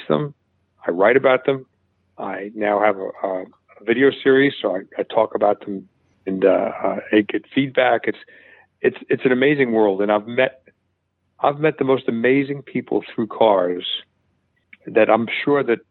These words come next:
you know, other, other folks play golf or tennis or baseball have never had the opportunity. But I mean, just two weeks ago, I was with Roger Penske at Amelia Island. You know, he's, he's a billionaire with sixty-seven thousand employees, and it's just through cars that, that we met and talked. And, you know, we,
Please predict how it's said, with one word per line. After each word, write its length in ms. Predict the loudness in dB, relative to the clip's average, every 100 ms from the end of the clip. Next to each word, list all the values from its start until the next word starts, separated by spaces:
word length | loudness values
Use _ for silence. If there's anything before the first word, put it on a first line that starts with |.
| _ _ -6
you 80 | -4
know, 120 | 0
other, 260 | 0 0 0
other 160 | 0 0 0
folks 260 | 0 -2 -12 -16 -20 _ _ 0
play 160 | 2
golf 320 | 4 4 4 2
or 220 | -2 -4 -4 _ _
tennis 280 | -6 -4 -4 -6
or 300 | -6 -6 -8 -12 _ _ _ _
baseball 400 | -2 -2 0 0
have 120 | 0 0
never 360 | 0 2 2
had 100 | 2
the 100 | 2
opportunity. 520 | 0 0 -4 -2 -4
But 140 | -6 -4
I 40 | 0
mean, 140 | 2
just 180 | 0 0
two 100 | 0
weeks 160 | 0 0
ago, 120 | 0
I 40 |
was 140 | 2 0
with 120 | -2 0
Roger 240 | 0 0
Penske 360 | 0 0 0 -4
at 60 |
Amelia 320 | -2 0 0
Island. 260 | 0 -2 -6 _ _ _ _ _ _ _ -2
You 80 | 0
know, 160 | 0 -2 -8
he's, 100 | -6
he's 200 | -2 -2
a 60 | 0
billionaire 420 | 2 2 4 2
with 140 | 0 -4
sixty-seven 580 | -8 -6 -4 -2 -2 0
thousand 300 | 0 0 -4
employees, 460 | -8 0 2 0 0
and 80 | 0
it's 140 | 0 2
just 180 | 0 -2
through 140 | -14
cars 420 | -2 2 4 4 0
that, 120 | -6 -6 _ _
that 120 | -6 -2
we 120 | -2
met 180 | 0 -2
and 140 | -2
talked. 340 | 2 2 0
And, 160 | -6 -10
you 140 | -8 -10
know, 160 | -8
we, 100 | -4